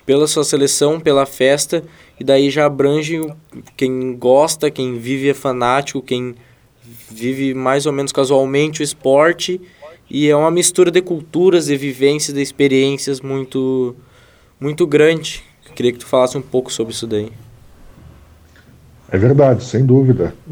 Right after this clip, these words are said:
Speaker 2: Junta muita gente que, de fato, às vezes nem acompanha esporte. Eu pude ter essa,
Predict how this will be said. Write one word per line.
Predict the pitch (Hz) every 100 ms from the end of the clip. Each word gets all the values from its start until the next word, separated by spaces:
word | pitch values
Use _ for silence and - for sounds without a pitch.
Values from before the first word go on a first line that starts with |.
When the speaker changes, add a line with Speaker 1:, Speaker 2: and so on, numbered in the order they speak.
| 127
Speaker 2:
Junta | 92 135 139 139
muita | 104 143 175 151
gente | 107 131 123
que, | 127 120
de | 85 85
fato, | 101 107 95 76 71 - 87
às | 87
vezes | 98 95
nem | 120
acompanha | 127 107 101 98
esporte. | - 90 107 127 - - - - _
Eu | -
pude | - 110 120
ter | 107 104
essa, | 104